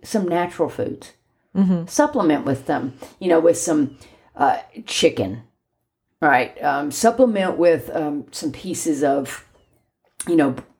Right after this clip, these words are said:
Speaker 1: I wouldn't say broccoli because that would be gassy.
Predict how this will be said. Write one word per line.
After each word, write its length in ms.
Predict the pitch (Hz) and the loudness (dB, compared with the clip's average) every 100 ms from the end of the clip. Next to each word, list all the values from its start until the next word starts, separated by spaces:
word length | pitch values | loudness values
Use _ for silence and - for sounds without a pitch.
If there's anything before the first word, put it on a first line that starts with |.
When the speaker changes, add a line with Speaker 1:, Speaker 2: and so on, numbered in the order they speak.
| _ | _
Speaker 1:
I 120 | 139 | -4
wouldn't 200 | 135 135 139 | -2 0 0
say 100 | 135 | 0
broccoli 480 | 139 127 - 143 139 | 2 2 2 -4 -4
because 320 | 139 147 127 | -4 -6 0
that 200 | 151 160 | 2 2
would 120 | 165 | 2
be 80 | 156 | 2
gassy. 600 | - 139 - - 139 | 2 0 0 -2 -4